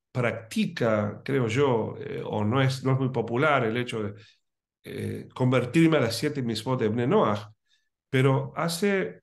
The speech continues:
eh, un tiempo atrás, digamos, unos ciento cincuenta años atrás más o menos,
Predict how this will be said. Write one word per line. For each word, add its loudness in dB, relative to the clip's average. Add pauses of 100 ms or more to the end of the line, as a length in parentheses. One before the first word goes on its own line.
eh, -2 (300)
un -4
tiempo 0
atrás, 0 (320)
digamos, -2
unos -2
ciento 2
cincuenta 0
años -2
atrás -6
más -6
o -6
menos, -8